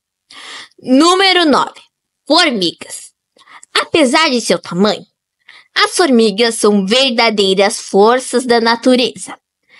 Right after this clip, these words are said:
Elas são capazes de levantar objetos até cinquenta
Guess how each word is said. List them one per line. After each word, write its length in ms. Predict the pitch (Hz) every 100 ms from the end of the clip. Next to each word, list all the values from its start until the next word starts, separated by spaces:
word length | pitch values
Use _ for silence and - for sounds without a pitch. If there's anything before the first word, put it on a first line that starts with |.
| - - -
Elas 460 | 285 311 311 285 302
são 280 | - 233
capazes 840 | 233 208 - 175 160 170 - 202 190
de 120 | 196
levantar 840 | 180 208 240 233 240 233 202 190 202
objetos 840 | 196 190 175 175 175 160 - - -
até 360 | 226 - 208
cinquenta 800 | 208 339 359 - 262 285 440 -